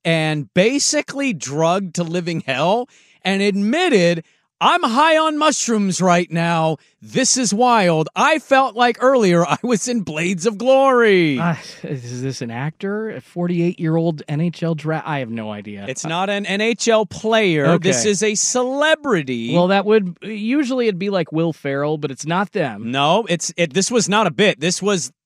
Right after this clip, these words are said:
Speaker 2: This is
Speaker 1: somebody
Speaker 2: real.
Speaker 1: famous at the press conference, clearly wigging out, and then telling you,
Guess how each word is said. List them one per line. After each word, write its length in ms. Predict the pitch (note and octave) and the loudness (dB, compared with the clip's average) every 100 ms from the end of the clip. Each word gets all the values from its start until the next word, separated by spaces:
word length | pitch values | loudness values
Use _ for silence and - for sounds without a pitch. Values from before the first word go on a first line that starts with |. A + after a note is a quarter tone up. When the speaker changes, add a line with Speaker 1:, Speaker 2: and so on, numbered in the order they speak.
| _ | _
Speaker 2:
This 140 | - - | -10 0
is 20 | |
Speaker 1:
somebody 420 | G#3+ A3+ G#3 F#3+ G3 | 4 6 6 6 4
Speaker 2:
real. 200 | C#3 - | 2 -6
Speaker 1:
famous 720 | _ B3 B3+ E3+ B2 D#3+ - - _ _ _ E3 | _ 2 4 2 -2 -6 -10 -12 _ _ _ 0
at 200 | A3+ - | 2 2
the 100 | B3 | 0
press 320 | C#4+ C#4 - | 2 2 0
conference, 800 | F3+ D#3 C#3+ D#3 D3 D#3+ - - _ _ _ _ - | -2 -2 -2 -2 -2 -4 -8 -12 _ _ _ _ -16
clearly 720 | - - F#3+ C#4+ F#4+ F4 C#4 | -14 -8 -4 0 0 0 0
wigging 320 | G#3+ G3+ D#3+ | 2 2 0
out, 300 | C#3+ C#3 F#3 - _ _ - | 0 0 -2 -6 _ _ -2
and 260 | G3+ G3+ | 0 2
then 240 | G#3 G3 E3+ | 2 0 2
telling 440 | B3 D#4+ C#4 F#3+ | 2 4 2 2
you, 320 | E3 D#3 D3+ | 2 2 0